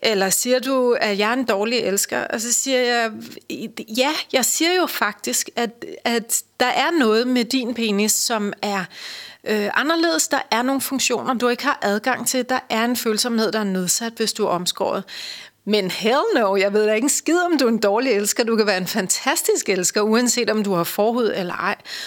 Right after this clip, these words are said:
Og det er den, øh, omsorg, vi skal huske at have med.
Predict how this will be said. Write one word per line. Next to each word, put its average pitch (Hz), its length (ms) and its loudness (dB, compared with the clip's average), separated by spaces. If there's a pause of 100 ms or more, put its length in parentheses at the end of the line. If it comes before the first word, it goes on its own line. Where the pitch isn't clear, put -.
(160)
Og - 120 -2
det 233 180 -2
er 302 120 2
den, - 40 -6 (540)
øh, 214 640 0 (220)
omsorg, 208 720 0
vi 233 80 0
skal 220 220 0
huske 262 300 0
at 247 60 0
have 208 120 0
med. 196 260 2